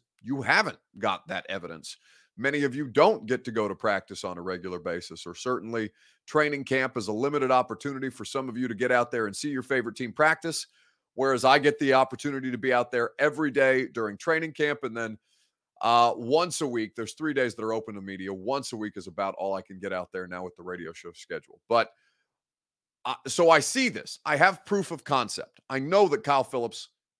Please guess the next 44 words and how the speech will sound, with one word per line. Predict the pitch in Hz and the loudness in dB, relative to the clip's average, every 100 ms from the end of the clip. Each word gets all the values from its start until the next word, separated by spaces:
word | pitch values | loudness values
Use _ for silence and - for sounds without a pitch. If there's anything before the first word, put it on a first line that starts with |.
| - | -4
is | 160 147 | -2 0
a | 139 | 0
starting | - - 156 147 147 | -2 0 2 2 -4
slot | - 139 131 | -6 -2 0
wide | 113 110 101 | 0 -2 -2
receiver. | - 175 175 147 | -8 -6 -4 -4
I | 120 | -2
know | 131 147 | -2 -2
that | - | 0
Kyle | 139 127 | -2 -2
Phillips | 139 127 - | -4 -8 -10
is | 98 | -14
one | 117 | -12
of | 107 | -12
the | 90 | -8
best | 117 120 | -6 -6
three | 120 | -10
players | 101 110 104 104 - _ _ _ _ _ - | -10 -4 -2 -4 -6 _ _ _ _ _ -2
at | 151 156 | -2 2
that | 143 - | 0 -2
position | 110 113 107 107 101 _ | -8 -8 -8 -12 -16 _
on | 113 123 | -4 -4
the | 117 | -2
roster, | 104 98 95 - - | -2 -2 -4 -10 -14
including | 92 - 156 135 127 | -16 -6 -4 -2 -4
Treylon | - 113 110 104 | -4 -4 -4 -6
Burks | 95 92 - - _ _ | -4 -4 -6 -16 _ _
and | 104 101 | -10 -6
DeAndre | 95 92 90 87 | -4 -4 -4 -6
Hopkins. | 80 - - - - _ _ _ _ | -6 -8 -16 -20 -20 _ _ _ _
Problem | 202 220 160 | 6 8 6
is, | 127 | -2
he | 120 | -4
can't | 135 131 | -4 -4
stay | - 123 | -2 0
healthy | 131 127 117 | 0 -2 -6
enough | 107 - | -8 -8
for | 113 | -10
you | 131 | -6
guys | 127 113 | -4 -4
to | 107 | -6
see | - 104 | -14 -12
that | 92 - | -10 -10
too. | - - | -12 -18